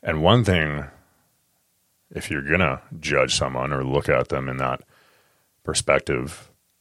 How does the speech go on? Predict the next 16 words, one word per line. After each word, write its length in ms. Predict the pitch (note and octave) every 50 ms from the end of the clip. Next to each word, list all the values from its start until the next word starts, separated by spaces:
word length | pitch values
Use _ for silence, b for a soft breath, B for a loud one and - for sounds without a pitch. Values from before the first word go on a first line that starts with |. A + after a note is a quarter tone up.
| _ _ _ _ -
look 160 | A#2 A#2+ -
at 80 | G3 -
the 80 | -
fruit 460 | - - - - - E2 C#2 - - - - - _ _ _ _ _ _ -
that 100 | - D2+
they 80 | - C#2+
are 100 | C2+ B1
creating. 460 | - - - C#2 C2+ B1 A#1 A1 - - - _ _ _ _ _ _ _ _ _ _ _ _ _ _ _ _ _ _ _ _ _ _ _ _ _
Is 160 | - - D#2
it 80 | D2 C2
a 80 | B1 B1
good 260 | C2 C#2 D2+ E2 E2
fruit 360 | - - G2 G2+ A2+ - - - _ _ _ _ _ _ -
that 160 | - - C#2 C#2
is 240 | C2+ B1+ B1+ - - - -
nourishing 760 | C#2+ C2+ C#2 C#2+ D2 D#2 E2+ - - G2 F#2 F#2+ G2+ G2+ G2+